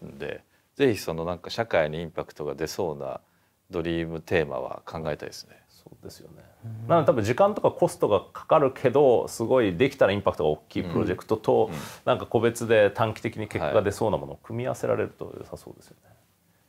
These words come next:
Speaker 1: い。
Speaker 3: 医療のところがまさにそれになるんだと思うんですよね。
Speaker 2: はい。
Speaker 3: あの、先ほど高島さんがあの、抵抗勢力っていう話を<laughs> されてましたけど、まあ、あの、やっぱり個人のデータなので、非常にその、なんていうんですかね、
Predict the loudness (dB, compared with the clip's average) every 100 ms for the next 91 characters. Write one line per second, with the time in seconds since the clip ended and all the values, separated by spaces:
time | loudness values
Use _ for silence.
0 | _ 0 2 2 2 0 0 2 2 2
1 | 0 -10 _ -2 0 -2 -2 2 2 2
2 | 0 -2 -6 -6 -6 -8 -10 -14 -8 -8
3 | -8 -14 _ _ _ _ -2 -2 0 2
4 | 4 4 2 2 0 0 -2 -4 -2 0
5 | 0 -4 _ _ 0 0 0 2 4 2
6 | 4 4 4 0 -4 -2 0 0 -2 -4
7 | -4 -4 -6 -6 0 2 2 -2 -4 -2
8 | 0 0 0 -4 -20 -20 -20 _ 4 4
9 | 4 4 6 6 6 4 0 _ _ _
10 | 0 2 4 2 2 2 2 4 2 0
11 | -2 -6 -2 0 0 -4 -10 -8 -4 -2
12 | -2 -4 -6 _ _ -16 -6 -2 -2 -2
13 | -2 -2 0 -4 -6 -8 -8 -8